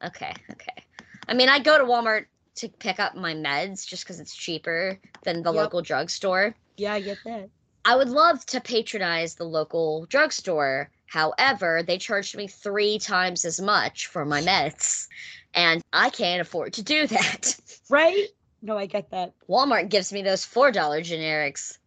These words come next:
Speaker 1: as all good places should. <laughs>
Speaker 2: <laughs>
Speaker 1: We are not sponsored by Walmart.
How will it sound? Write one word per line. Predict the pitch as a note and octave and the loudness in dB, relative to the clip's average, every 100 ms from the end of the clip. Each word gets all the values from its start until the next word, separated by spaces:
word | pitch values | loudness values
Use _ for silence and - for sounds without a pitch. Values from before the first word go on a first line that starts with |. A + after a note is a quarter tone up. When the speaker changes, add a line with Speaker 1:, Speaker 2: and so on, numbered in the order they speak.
| - | -4
Speaker 1:
as | F3 D#3+ - - | -4 -4 -8 -4
all | A3 | -2
good | G#3 A#3 | 2 0
places | - A3+ - A3 | 2 -4 -4 -8
should. | - - - - _ - | -6 -8 -8 -14 _ -6
<laughs> | A#3+ | 0
Speaker 2:
<laughs> | C4 F4 C#4 E4 - G#3 C#4+ C4+ - - B3 - - - - | 2 4 2 0 -2 -4 -6 -6 -8 -6 -10 -10 -10 -12 -8
Speaker 1:
We | G3 | -4
are | F#3 | 0
not | F3 F3 - | 2 0 0
sponsored | E3+ D#3 E3 | -4 -4 -4
by | D3+ | -2
Walmart. | C#3+ C3 A#1+ - | -2 -4 -10 -14